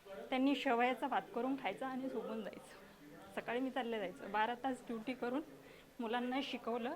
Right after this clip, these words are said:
आणि आज, आज माझा मुलगा लागलेला आहे, त्यावेळेला खरंच एवढं गल्लीने सगळ्यांनी त्याचं अभिनंदन केलं. आम्ही छोटासा प्रोग्राम केला आणि खूप, खूप प्रोत्साहित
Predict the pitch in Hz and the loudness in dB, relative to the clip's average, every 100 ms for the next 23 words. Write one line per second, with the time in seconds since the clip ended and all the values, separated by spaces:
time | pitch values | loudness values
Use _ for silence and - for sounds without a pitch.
0 | - - 240 - 254 277 254 247 262 277 | -6 -4 -2 4 4 6 4 4 4 2
1 | 294 269 269 226 254 247 277 247 247 - | 4 4 4 2 2 2 2 0 -2 -4
2 | - - - - - - - - 262 302 | -10 -14 -12 -12 -14 -16 -10 0 4 4
3 | 302 294 - 320 311 - - - - - | 2 -4 2 4 4 2 -14 -14 -16 -16
4 | - - - - - 247 240 302 349 294 | -16 -14 -16 -16 -8 -4 4 6 6 6
5 | 285 320 339 370 403 415 240 262 370 381 | 8 10 12 10 8 6 6 6 6 8
6 | 381 392 392 330 - 349 302 277 311 349 | 8 6 6 6 6 2 4 6 6 6
7 | 311 339 320 285 339 - - - 285 - | 4 2 2 2 2 0 -8 -4 -4 0
8 | 320 294 277 - 277 254 330 359 277 269 | 4 6 4 4 4 6 2 0 -2 0
9 | 294 381 - - - 277 311 - - - | -2 -4 -10 -10 -2 0 0 -6 -16 -16
10 | - 240 220 - - - 285 - - - | -14 -16 -16 -16 -14 -14 -14 -16 -14 -14
11 | - 311 269 - 349 | 0 2 2 2 2